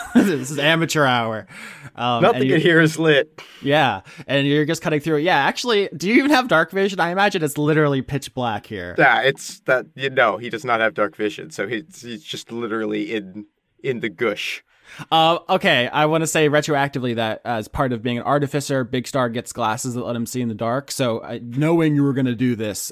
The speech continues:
Speaker 1: I would say it makes perfect sense that he would have handed to, handed them to you on the way out, <laughs> unless you don't want to be able to see.
Speaker 2: Uh, no, this, that makes, uh, good practical sense, 'cause, um, not being able to see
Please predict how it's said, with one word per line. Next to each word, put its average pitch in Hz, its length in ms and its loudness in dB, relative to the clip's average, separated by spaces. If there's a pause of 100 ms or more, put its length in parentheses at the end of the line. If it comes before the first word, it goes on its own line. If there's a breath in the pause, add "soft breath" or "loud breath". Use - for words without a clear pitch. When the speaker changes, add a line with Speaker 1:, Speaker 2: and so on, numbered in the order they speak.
Speaker 1:
I 110 160 -6
would 113 160 -4
say 110 260 -2
it 117 300 -8
makes 120 240 -2
perfect 120 300 -6
sense 107 220 -8
that 104 100 -6
he 110 60 -2
would 110 100 -4
have 107 80 -6
handed 110 300 -6
to, 123 340 -2 (140)
handed 135 380 2
them 127 120 2
to 143 120 0
you 135 160 6
on 120 80 6
the 120 60 0
way 117 220 0
out, 98 240 -4
<laughs> 90 60 -10
unless 139 320 0
you 147 120 -2
don't 135 280 -2
want 120 240 -4
to 117 60 -6
be 120 120 -4
able 110 160 -8
to 107 60 -10
see. 104 400 -8 (360 soft breath)
Speaker 2:
Uh, 160 180 4
no, 170 160 6
this, 175 180 2
that 196 200 2
makes, 190 340 -2
uh, 151 340 4 (140)
good 135 220 0
practical 120 500 -2
sense, 98 520 -4
'cause, 92 460 -8
um, 85 360 -6 (160)
not 92 240 -12
being 98 260 -6
able 87 200 -8
to 87 80 -12
see 82 260 -18